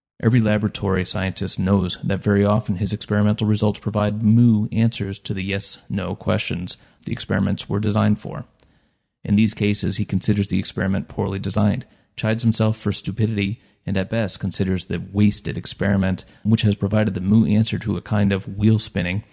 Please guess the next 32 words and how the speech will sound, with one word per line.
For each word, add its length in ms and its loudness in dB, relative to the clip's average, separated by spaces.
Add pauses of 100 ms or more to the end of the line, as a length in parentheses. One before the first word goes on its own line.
(280)
which 200 -2
might 180 4
help 240 2
prevent 300 4
mistakes 440 0
in 80 -2
the 80 -4
design 420 0
of 140 -4
future 420 2
yes-no 500 -2
experiments. 720 -2 (420)
This 220 -2
low 220 2
evaluation 540 2
of 80 -2
the 120 -4
experiment, 600 0
which 200 -2
provided 380 -2
the 80 -6
mu 200 2
answer, 380 2
isn't 300 2
justified. 520 -4 (540)
The 100 0
mu 240 6
answer 400 -2
is 160 -2
an 80 -2
important 400 0
one. 200 -8